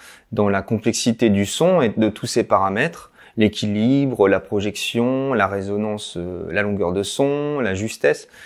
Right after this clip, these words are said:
Et ça, c'est, c'est assez vertigineux. Mais c'est ça, du coup, qui est, qui est hyper intéressant dans notre métier. C'est que c'est jamais la même chose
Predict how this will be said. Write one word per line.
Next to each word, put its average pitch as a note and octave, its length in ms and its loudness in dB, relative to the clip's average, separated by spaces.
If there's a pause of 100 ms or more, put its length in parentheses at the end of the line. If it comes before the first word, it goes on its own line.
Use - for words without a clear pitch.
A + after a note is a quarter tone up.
(220)
Et G2+ 100 2
ça, D#3 220 4
c'est, G2 600 0
c'est G2+ 120 -6
assez G#2 200 -2
vertigineux. G#2 480 0
Mais G#2 120 2
c'est A#2+ 160 0
ça, D3 200 2
du A#2 120 4
coup, A#2+ 140 0
qui G#2 260 -2
est, F#2+ 380 -2 (500)
qui - 120 0
est G2+ 80 4
hyper G2+ 400 2
intéressant G#2 400 -2
dans A2+ 80 2
notre G#2+ 160 -2
métier. A#2+ 260 -2
C'est G2+ 220 -6
que F#2 560 -2
c'est F#2+ 200 -4
jamais A2+ 420 2
la A2+ 120 0
même G2+ 180 -4
chose C3 500 -4